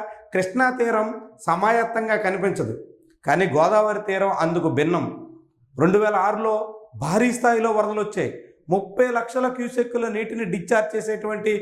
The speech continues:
స్థాయిలో ప్రవాహం కనిపించింది. ఆ తర్వాత మళ్ళీ రెండు వేల పదిలో, పద్నాలుగులో, పద్దెనిమిదిలో, ఇరవై రెండులో కూడా గోదావరి వరద ప్రవాహం ఇరవై లక్షల క్యూసెక్కుల వరకు నమోదైంది.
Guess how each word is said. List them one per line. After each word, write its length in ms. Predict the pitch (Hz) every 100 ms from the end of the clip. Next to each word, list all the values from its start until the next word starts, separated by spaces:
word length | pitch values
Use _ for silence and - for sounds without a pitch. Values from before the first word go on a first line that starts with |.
| 208 -
స్థాయిలో 400 | - 190 226 226
ప్రవాహం 480 | 226 196 208 208 202
కనిపించింది. 600 | 190 185 180 180 170 110 110 - _ _ _ _ -
ఆ 100 | 175
తర్వాత 360 | 240 247 254
మళ్ళీ 320 | 247 240 240 175 - - -
రెండు 200 | 156 202
వేల 220 | 214 214 208 -
పదిలో, 320 | 180 233 240 170 - - - -
పద్నాలుగులో, 680 | 160 160 220 247 247 240 208 131 - - -
పద్దెనిమిదిలో, 720 | 160 170 240 254 262 247 233 147 - - -
ఇరవై 360 | 147 185 226 233
రెండులో 400 | 196 226 247 240
కూడా 280 | 240 226 220 214 - - 123
గోదావరి 520 | 175 208 220 220 214 180
వరద 200 | 196 226 -
ప్రవాహం 480 | 208 214 208 202 208 - _ 160
ఇరవై 300 | 185 226 240
లక్షల 320 | 226 233 220
క్యూసెక్కుల 520 | - 214 220 220 208
వరకు 260 | 202 196 196
నమోదైంది. 680 | 185 185 165 156 127 113